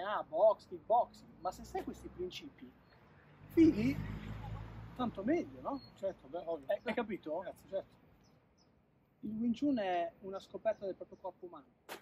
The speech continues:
Speaker 1: Poi che tu faccia M M A, kickboxing, non mi interessa.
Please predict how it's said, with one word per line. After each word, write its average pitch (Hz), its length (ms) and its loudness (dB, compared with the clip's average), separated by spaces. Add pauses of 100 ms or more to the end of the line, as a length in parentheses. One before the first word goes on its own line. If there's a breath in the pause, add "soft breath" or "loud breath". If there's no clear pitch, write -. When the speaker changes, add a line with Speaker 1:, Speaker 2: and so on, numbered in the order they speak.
(720)
Speaker 1:
Poi 247 140 4
che - 100 -6
tu 302 120 6
faccia 214 360 4
M 175 400 2
M 160 80 2 (120)
A, 147 140 -4 (120)
kickboxing, - 840 0
non 330 120 2
mi 403 80 2
interessa. 381 600 0